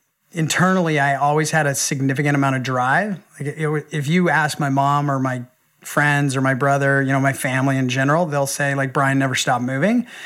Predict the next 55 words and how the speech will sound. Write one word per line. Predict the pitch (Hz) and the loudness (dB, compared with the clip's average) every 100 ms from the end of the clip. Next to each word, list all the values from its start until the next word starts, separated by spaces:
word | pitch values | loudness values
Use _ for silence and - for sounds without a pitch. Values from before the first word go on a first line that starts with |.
| - - | -10 -2
And | 156 | 0
so | 170 | 0
my | 151 | 0
mom | 143 143 151 156 151 | 2 2 2 2 2
at | 139 | -2
five | - 139 135 | -2 0 0
years | 143 135 | 0 0
old, | 151 147 147 143 - | 0 2 -2 -4 -8
single | - 156 143 | -2 0 0
parent, | 151 151 151 147 147 - - - | 2 2 2 0 -4 -12 -20 -8
two | - 156 | -2 -2
kids, | - 156 147 143 - | 0 0 2 0 -2
two | 160 | -4
boys, | 135 139 139 131 139 - - - - - - | 0 0 0 0 -2 -4 -14 -20 -20 -20 -8
eating | 156 139 139 | -4 0 0
her | 131 | 0
ha-, | 143 143 - | 0 -2 -2
eating | 151 147 143 | -2 0 0
her | 123 139 | 0 0
out | 135 131 | 0 -2
of | 104 | -2
house | 143 139 - | 0 0 -2
and | 120 | -2
home, | 143 151 139 | 2 2 0
she | 131 143 | -2 -4
said, | 147 135 123 - | -2 -2 -4 -6
"I | 170 | 0
gotta | 202 | 0
give | 170 156 | 2 0
them | 143 135 | 0 0
something | - 165 160 143 | 2 0 0 -2
to | |
wear | 135 131 | 0 0
'em | 127 | 2
out." | 156 165 147 | 2 2 0
And | 135 | -4
so | - | -4
she | 147 156 | -2 -2
put | 156 | -2
us | 139 - | -4 -2
in | 135 | -2
soccer | 165 165 160 135 | 2 0 0 -6
thinking | 151 131 | -6 -6
it | 127 | -6
would | 135 | -4
wear | 135 143 | 0 0
us | 131 165 | 2 2
out. | 147 143 | 2 0
And | 131 | -2
sure | - 151 | 0 0
enough, | 139 | 0
it | 135 | -4
didn't. | 123 143 139 | -2 0 0
I | |
would, | 135 135 | -2 -4